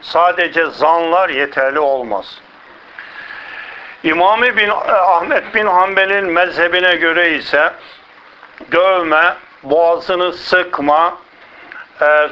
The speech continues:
suya sokma ve benzeri işkenceler ikrah olabilir. Fakat yeter ki bunlardan bir kısmı fiilen uygulanmış olsun. Sadece lafla tehdit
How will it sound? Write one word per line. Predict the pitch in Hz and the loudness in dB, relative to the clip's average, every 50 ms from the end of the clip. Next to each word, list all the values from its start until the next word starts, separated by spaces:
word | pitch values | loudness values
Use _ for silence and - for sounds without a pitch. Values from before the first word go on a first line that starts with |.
| - - - | -4 -6 -4
suya | - 170 175 180 180 175 175 170 | -2 0 2 4 4 4 2 0
sokma | - - - - 156 170 175 175 - - 143 147 160 165 175 180 185 - - - - - - - - - - | -2 -6 -2 0 2 2 2 0 -4 -4 0 2 2 4 4 2 0 -2 -8 -20 -20 -20 -20 -20 -20 -10 -4
ve | 117 139 165 170 170 180 | 0 0 0 2 2 0
benzeri | 180 180 180 170 175 - 180 180 180 190 165 160 185 | 0 0 0 -2 -2 -2 -2 0 -2 -2 -4 -2 -2
işkenceler | 156 - - - - 190 170 175 175 143 139 160 170 180 185 180 | -2 -2 -2 -2 0 0 0 0 0 0 0 0 2 2 0 0
ikrah | 175 - 170 170 156 - - - 170 180 175 151 139 - - | 0 -4 -4 -4 -4 -4 -4 0 2 2 2 0 -2 -4 -2
olabilir. | 175 165 170 170 170 165 165 180 180 185 180 180 185 190 185 - - - - - - - - - - - - - | -2 0 2 2 0 0 0 -2 -2 0 2 2 2 2 0 -4 -10 -20 -20 -20 -20 -20 -20 -20 -20 -20 -20 -4
Fakat | - 147 165 175 175 - 196 190 175 180 - - | 0 0 0 2 2 0 0 0 0 -2 -6 -6
yeter | 147 156 180 180 175 - 185 190 196 190 170 | -2 0 0 0 0 0 0 2 2 0 -2
ki | - - 180 151 143 | -4 -6 -6 -4 -2
bunlardan | 165 185 196 202 196 185 175 170 165 147 175 165 160 165 160 | -2 -2 -2 0 2 2 2 2 2 0 0 -2 0 -2 -4
bir | 151 180 185 190 180 156 | -2 -2 0 0 0 -2
kısmı | - - 180 170 - - - 147 147 147 131 | -2 -2 -2 -4 -4 -6 -6 -4 -2 -2 -4
fiilen | - - - 185 202 208 202 196 185 202 196 196 196 202 202 - | -4 -4 -4 -2 -2 0 0 0 2 2 2 2 0 -4 -6 -4
uygulanmış | - 208 180 185 175 160 180 180 175 175 175 175 180 185 185 175 - - | -4 -2 -2 -2 -2 -2 0 2 2 2 2 2 0 -2 -4 -2 0 0
olsun. | 175 160 160 139 - - 135 110 95 90 - - - - - - - - - - - | 0 0 0 -2 -4 -4 -4 -4 -4 -6 -12 -20 -20 -20 -20 -20 -20 -20 -20 -20 -20
Sadece | - - - - 147 156 175 185 185 185 185 190 180 165 - - 160 147 139 135 123 | -18 -14 -6 -2 0 2 2 2 2 2 0 -2 -2 -2 -2 -2 0 0 0 0 -2
lafla | 117 113 131 147 170 175 170 - - - 160 156 147 143 - - - | -4 -2 0 2 2 0 -2 -6 -6 -2 0 0 0 0 -4 -10 -6
tehdit | - 165 175 180 165 147 127 - - - 196 190 | 0 0 2 2 0 -2 -4 -8 -6 -4 -2 -2